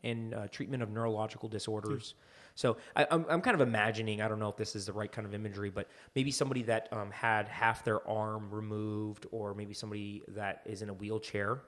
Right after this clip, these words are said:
Speaker 2: Yep. Bad
Speaker 1: Um,
Speaker 2: car accident, is born bad,
Speaker 1: Yeah,
Speaker 2: and yeah.
Speaker 1: exactly. And all of a sudden you implant this in your head, you get some type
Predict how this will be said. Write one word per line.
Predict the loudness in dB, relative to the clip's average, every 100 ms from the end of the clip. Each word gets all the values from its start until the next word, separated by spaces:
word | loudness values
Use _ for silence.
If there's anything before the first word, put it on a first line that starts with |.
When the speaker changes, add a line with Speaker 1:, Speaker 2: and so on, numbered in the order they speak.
| -12
Speaker 2:
Yep. | -12 _ _ _ _ -4 8
Bad | 10 10
Speaker 1:
Um, | 8
Speaker 2:
car | 10 12
accident, | 10 8 4
is | 4
born | 2 6 6 6
bad, | 6 8 6 6
Speaker 1:
Yeah, | 6
Speaker 2:
and | 4
yeah. | 2
Speaker 1:
exactly. | 4 4 4 4 0 2
And | 2 4 2
all | 0 0
of |
a | 0
sudden | 0
you | 0
implant | -2 0 -2 -2
this | -2
in | -2
your | -4
head, | 0 0 0 -4
you | -2
get | -2 -2
some | -6
type | -2 -2 0 -4